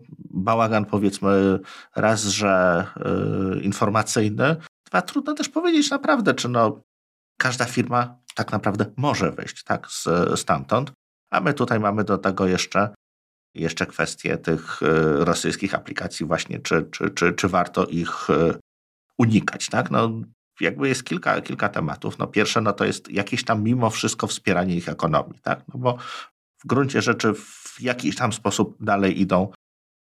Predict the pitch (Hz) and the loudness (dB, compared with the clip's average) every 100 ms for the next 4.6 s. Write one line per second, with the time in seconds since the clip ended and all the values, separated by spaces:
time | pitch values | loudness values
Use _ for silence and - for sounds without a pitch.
0 | - 90 90 87 - - 87 76 78 139 | -2 0 2 0 -2 0 2 2 0 2
1 | - 247 - _ _ _ _ _ 262 262 | 2 0 -8 _ _ _ _ _ -6 -2
2 | 120 107 - 131 107 101 98 90 95 85 | 0 2 0 0 0 2 0 0 0 2
3 | 101 98 92 90 92 - 85 87 82 80 | 2 2 2 0 -2 -2 0 0 0 0
4 | 85 80 - 90 82 - | -2 -2 -2 2 0 0